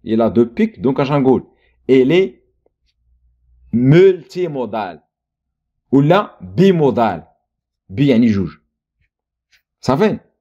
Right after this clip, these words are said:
بحال دابا عندنا حنا شنو نقولوا؟ Le polygone de fréquence, il présente un seul sommet,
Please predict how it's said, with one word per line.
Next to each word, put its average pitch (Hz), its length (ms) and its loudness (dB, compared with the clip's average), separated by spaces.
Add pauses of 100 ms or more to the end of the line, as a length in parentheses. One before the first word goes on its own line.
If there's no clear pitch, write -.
(500)
بحال 101 160 -8
دابا 98 200 -2
عندنا 92 200 -4
حنا 95 220 -4
شنو 110 180 0
نقولوا؟ 170 260 2 (640)
Le 120 140 2
polygone 160 580 0
de 135 80 -4
fréquence, 139 580 -10
il 113 80 -12
présente 120 520 -4
un 113 140 0
seul 110 280 0
sommet, 208 480 0